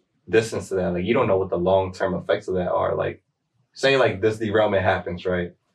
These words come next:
And those fumes and shit are, like, spread out in the area for a week. What does that do to somebody breathing that in for a week that you might not see right now, but you may see in, like, the distant future or some shit, you know, especially older people that are at risk.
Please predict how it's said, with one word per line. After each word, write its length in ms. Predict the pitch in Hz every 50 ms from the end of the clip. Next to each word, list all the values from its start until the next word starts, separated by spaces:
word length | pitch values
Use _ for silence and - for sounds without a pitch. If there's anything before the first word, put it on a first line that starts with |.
| _ _ _
And 120 | 98 92 92
those 160 | 92 90 -
fumes 340 | - 101 101 101 98 95 95
and 100 | 92 90
shit 140 | - 98
are, 60 | 92 92
like, 140 | 92 90 -
spread 260 | - - 101 98 95
out 200 | 95 92 92 90
in 60 | 92
the 60 | 92
area 260 | 92 92 92 92 92 87
for 140 | 92 98 95
a 80 | 90 87
week. 440 | 90 95 95 87 87 - - - _ _ _ _ _ _ _ _ _ _ _ _ _ _ _
What 180 | 98 107 113
does 120 | 117 110 113
that 180 | 110 101 95 92
do 120 | 110 101
to 80 | 92 95
somebody 440 | - - 101 95 92 90 90 90 85
breathing 420 | 87 - - 98 98 92 92 90
that 120 | 90 90 92
in 140 | 92 92
for 180 | - - - 92
a 60 | 92
week 380 | 90 - - - - - - _ -
that 300 | 98 92 90 87 82 -
you 160 | - 92 95
might 180 | 98 95 92 95
not 200 | 95 90 - -
see 240 | - 113 110 104 92
right 220 | 92 90 87 87
now, 180 | 87 87 87 85
but 100 | 87 87
you 80 | 90 90
may 200 | 90 90 90 90
see 240 | - - 92 90
in, 160 | 90 87 87 87
like, 180 | 87 85 85
the 80 | 90 87
distant 340 | 87 90 87 - 90 90 -
future 360 | - 92 90 87 - 92 95
or 40 | 92
some 200 | - - - 95
shit, 160 | - - -
you 60 | 92
know, 80 | 95 92
especially 320 | 92 - 120 117 117 113
older 240 | 95 101 104 110 -
people 200 | 90 - - 92 92
that 80 | 92
are 160 | 90 92 92 90
at 40 | 87
risk. 340 | 98 95 92 - - -